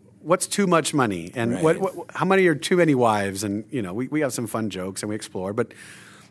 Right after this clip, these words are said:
Speaker 1: it, it doesn't take long in the <laughs> narrative. We, we get to the, the third king of Israel. When they finally do, they get that crazy period of judges and the split and this and that. And they finally get these kings. And the third king of Israel to-, <laughs> totally,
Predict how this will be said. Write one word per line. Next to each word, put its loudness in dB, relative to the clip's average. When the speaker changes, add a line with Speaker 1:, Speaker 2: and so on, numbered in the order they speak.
Speaker 1:
it, -14
it -2
doesn't 2
take 0
long 0
in 2
the 2
<laughs> 6
narrative. 2
We, 0
we -4
get -2
to -2
the, -2
the -6
third 0
king 0
of -2
Israel. -2
When 0
they 4
finally 6
do, 2
they 2
get -2
that -4
crazy 0
period -2
of -10
judges 2
and -4
the -2
split 0
and -4
this -2
and -2
that. -2
And -4
they -4
finally -4
get -6
these -6
kings. -4
And -4
the -6
third -4
king -4
of -4
Israel -4
to-, -2
<laughs> -20
totally, -4